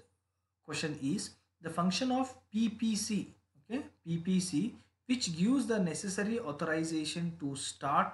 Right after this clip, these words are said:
the particular work is, first one, planning, second option, routing, third option, scheduling, and fourth option, dispatching. And the right answer is fourth one, dispatching.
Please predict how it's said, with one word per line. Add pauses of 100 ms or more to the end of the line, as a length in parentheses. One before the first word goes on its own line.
the (500)
particular
work (760)
is, (480)
first
one, (580)
planning, (800)
second
option,
routing, (160)
third
option,
scheduling, (140)
and
fourth
option, (440)
dispatching. (140)
And
the
right
answer
is (380)
fourth
one, (600)
dispatching.